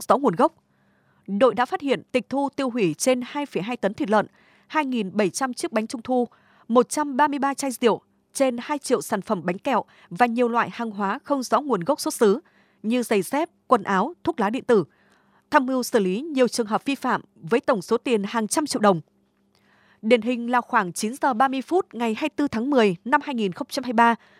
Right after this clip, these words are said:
tổ công tác của đội cảnh sát kinh tế, công an thành phố Thái Nguyên tiến hành kiểm tra kho thực phẩm đông lạnh tại tổ sáu, phường Túc Duyên của ông Trần Thế Đông,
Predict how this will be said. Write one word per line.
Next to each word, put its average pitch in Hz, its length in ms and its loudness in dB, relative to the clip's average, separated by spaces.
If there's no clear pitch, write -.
tổ 240 100 6
công 254 180 2
tác 320 260 -4
của 254 80 2
đội 220 140 4
cảnh 208 200 -4
sát - 280 -6
kinh 262 120 -6
tế, 214 280 0
công 277 160 2
an 262 180 -4
thành 208 160 -6
phố 190 160 0
Thái 320 140 -6
Nguyên 247 240 2
tiến 233 140 4
hành 302 180 -4
kiểm 220 260 0
tra 269 280 -4
kho - 180 -2
thực 240 200 -4
phẩm 190 280 -2
đông 262 140 0
lạnh 254 180 -2
tại 214 120 -2
tổ 185 180 0
sáu, 202 360 -4
phường 233 160 4
Túc - 160 -4
Duyên 240 220 6
của 214 160 8
ông 277 240 2
Trần 226 220 -2
Thế 202 140 0
Đông, 240 220 4